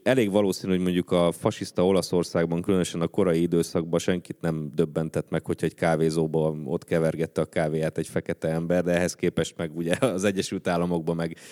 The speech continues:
szegregáció volt. Ö, szóval én, én, én szerintem, a, amit te mondtál az a, a múltkor, hogy a, vagy az előbb, hogy ez a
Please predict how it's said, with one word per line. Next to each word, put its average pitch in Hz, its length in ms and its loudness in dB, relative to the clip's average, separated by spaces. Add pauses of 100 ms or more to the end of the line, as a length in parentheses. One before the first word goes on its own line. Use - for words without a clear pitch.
(200)
szegregáció 87 760 0
volt. 90 340 2 (520)
Ö, 85 400 4 (180)
szóval - 320 0
én, 131 220 4
én, 123 200 4
én 120 300 2
szerintem, 120 560 2
a, 104 160 4
amit 95 200 0
te 123 120 0
mondtál 101 400 2
az 95 200 2
a, 85 160 2
a 92 40 2
múltkor, 98 340 2
hogy 92 140 0
a, 87 160 4
vagy 87 160 2
az 90 160 2
előbb, 95 240 2
hogy 90 160 0
ez 87 120 0
a 82 280 2